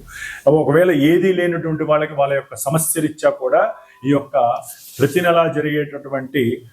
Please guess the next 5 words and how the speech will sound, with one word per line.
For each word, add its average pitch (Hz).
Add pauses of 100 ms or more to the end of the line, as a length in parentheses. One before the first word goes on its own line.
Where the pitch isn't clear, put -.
(220)
నవగ్రహ 143 (180)
నక్షత్ర 127 (920)
రుద్ర 127
పాశుపత 147
హోమము 127